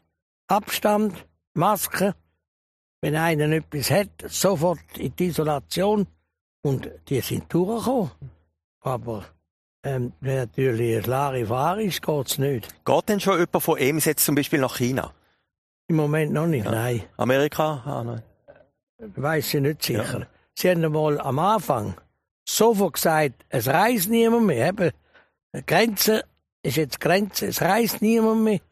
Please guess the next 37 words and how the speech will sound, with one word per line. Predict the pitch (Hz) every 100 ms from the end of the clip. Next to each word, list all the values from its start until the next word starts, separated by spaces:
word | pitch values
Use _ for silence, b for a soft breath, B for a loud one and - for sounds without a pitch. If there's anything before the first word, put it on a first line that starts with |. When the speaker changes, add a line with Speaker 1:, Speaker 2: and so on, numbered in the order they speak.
| _ _ _ _
Speaker 1:
Und | 143 113
das | 110
hat | 127 -
mir | 135
noch | 151
Eindruck | 220 220 233 - -
gemacht. | 196 208 - - - _ _ _ _
Ob, | 180 165 -
wie | 165 170
weit | 165 220 190
das | 190 -
es | 156
jetzt | 160 156 -
aufgemacht | - 247 160 - 160 151 -
hat, | 147
kann | - 131
ich | 127
nicht | 107 107
sagen. | - - - - _
Speaker 2:
Sie | - 147
haben | 151
es | 143
angesprochen, | 143 156 165 151 147
gehabt, | - 123 107 -
Grenzen, | 110 139 196 226
also | 175 131 135
das | 117
ist |
eine | 139 135
kleine | 151 170
Kritik | - 127 139 190 -
oder | 127 117 107
eine | 101
grössere | 98 127 - 165
Kritik | 160 180 175
am | 143
Bundesrat, | 151 185 165 170